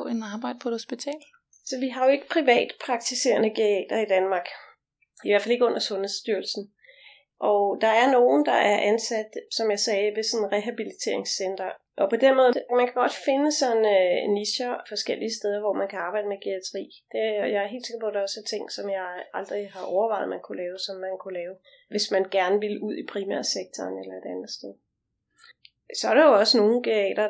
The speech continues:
Speaker 2: der går lidt den vej. Nu er jeg jo på en geriatrisk afdeling, men der er også flere geriater, der er gået over i de akutte og arbejder i akutmodtagelser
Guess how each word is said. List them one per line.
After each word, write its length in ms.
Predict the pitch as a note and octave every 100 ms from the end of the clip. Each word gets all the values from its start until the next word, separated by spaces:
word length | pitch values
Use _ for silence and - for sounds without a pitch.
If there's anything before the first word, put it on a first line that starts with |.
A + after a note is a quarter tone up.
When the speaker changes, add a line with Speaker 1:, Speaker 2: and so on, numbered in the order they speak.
| G3+
Speaker 2:
der 200 | F#3 F3+
går 140 | F#3+ F#3
lidt 240 | A3 B3+
den 200 | A3+ G#3+
vej. 220 | G#3 G#3
Nu 120 | - G#3+
er 160 | G3+ A#3+
jeg 80 | A3+
jo 40 | G#3
på 60 | G#3+
en 120 | F#3+
geriatrisk 420 | G3 F#3 F#3 -
afdeling, 260 | G3 G3+ A3
men 100 | G#3
der 80 | F#3+
er 100 | F#3
også 120 | F#3+
flere 220 | G#3+ G#3 G3+
geriater, 360 | G3 G3 - G3 G3
der 80 | F#3 -
er 180 | F#3 F3+ -
gået 260 | - F#2+ -
over 140 | F#3
i 80 | F#2
de 60 | F#3 F#3+
akutte 260 | - C4 B3+
og 80 | F#3
arbejder 240 | F3 F3+
i 200 | F3+ F3
akutmodtagelser 840 | F#3 A3+ A3+ G3+ G3+ G3+ F3+ F#3+